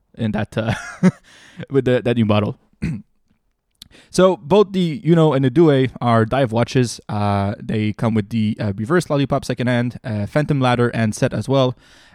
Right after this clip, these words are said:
Uh, and they both equipped with a double dome anti,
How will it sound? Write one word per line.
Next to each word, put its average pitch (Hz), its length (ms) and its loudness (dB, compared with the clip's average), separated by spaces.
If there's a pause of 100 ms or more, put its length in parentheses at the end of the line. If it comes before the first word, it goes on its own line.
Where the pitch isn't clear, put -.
Uh, 107 300 0
and 110 180 -2
they 110 200 0 (100)
both 147 240 -2
equipped 127 260 -2
with - 140 -6
a - 80 -6
double 117 320 0
dome 113 320 0
anti, 110 380 -4